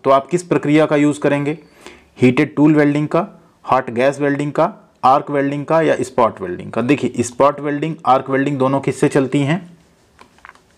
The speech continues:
इलेक्ट्रिसिटी से। हीटेड टूल ये भी नहीं कर पाएंगे, क्या कर पाएंगे यहाँ पे हम,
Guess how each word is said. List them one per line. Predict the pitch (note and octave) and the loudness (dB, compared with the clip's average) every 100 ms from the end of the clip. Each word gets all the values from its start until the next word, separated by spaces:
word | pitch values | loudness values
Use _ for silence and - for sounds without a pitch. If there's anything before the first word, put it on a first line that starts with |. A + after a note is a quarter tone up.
| _ _ _ _ _ - | _ _ _ _ _ 0
इलेक्ट्रिसिटी | B2 B2 D#3 D3+ D#3+ | 0 2 0 0 -2
से। | D3+ F3+ - - _ _ | 0 0 0 -12 _ _
हीटेड | B2 D#3+ D#3+ | 2 2 0
टूल | D#3+ F3 - | 2 2 2
ये | B2 | 2
भी | A#2+ | 2
नहीं | D3+ D3+ | 0 2
कर | D3+ | 0
पाएंगे, | D3 D3+ | 0 -2
क्या | D3+ D#3 | 0 -2
कर | D#3 | 0
पाएंगे | C#3+ D#3 D#3 | -6 -6 -2
यहाँ | D3+ D3+ | 0 0
पे | D#3+ | 0
हम, | G3 A3 | -2 -6